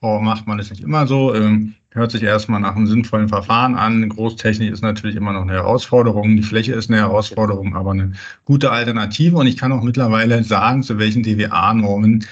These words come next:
Schlammbehandlung gehört. Diese dreihundert, äh, Reihe ist das irgendwie von dreihunderteinundachtzig, dreihundertdreiundachtzig, äh, die sich da mit Schlammbehandlung und im Speziellen die dreihundertachtundsechzig D-W-A-M mit biologischer Stabilisierung von Klärschlamm. Vielleicht geht es in die Richtung.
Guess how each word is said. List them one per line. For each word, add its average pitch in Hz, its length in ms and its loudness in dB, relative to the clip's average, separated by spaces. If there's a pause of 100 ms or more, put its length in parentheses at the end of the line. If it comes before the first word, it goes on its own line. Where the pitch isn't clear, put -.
(140)
Schlammbehandlung 107 720 0
gehört. 117 460 0
Diese 107 180 -2
dreihundert, 117 580 2
äh, 120 160 0
Reihe 117 360 0
ist 120 240 -6
das 113 100 -8
irgendwie 117 240 0
von 107 160 -4
dreihunderteinundachtzig, 107 1160 -2 (360)
dreihundertdreiundachtzig, 113 1300 -2
äh, 107 140 -6
die 104 100 -6
sich 107 200 -6
da 104 160 -2
mit 101 100 -6
Schlammbehandlung 127 760 2
und 110 100 0
im 110 120 6
Speziellen 107 560 -2
die 113 80 2
dreihundertachtundsechzig 107 1120 -2
D-W-A-M 104 600 0
mit 107 180 4
biologischer 107 600 0
Stabilisierung 101 640 -4
von 98 160 -6
Klärschlamm. 87 580 -6
Vielleicht 85 300 -4
geht 92 160 -8
es - 120 -14
in 98 60 -2
die 92 100 -2
Richtung. 95 380 -6